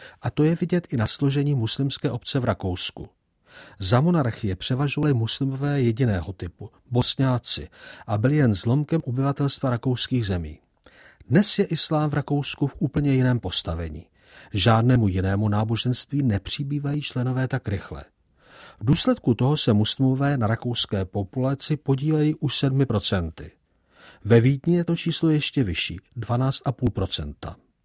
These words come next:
Co do početnosti v Rakousku Bosňáky dávno přestihli Turci, ale usídlilo se tam také mnoho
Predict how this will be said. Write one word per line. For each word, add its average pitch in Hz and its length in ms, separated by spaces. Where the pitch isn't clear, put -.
Co - 180
do 196 120
početnosti 143 760
v 147 80
Rakousku 123 640
Bosňáky 143 640
dávno 123 300
přestihli 127 560
Turci, 92 580
ale 123 200
usídlilo 160 500
se 160 160
tam 147 180
také 135 300
mnoho 113 260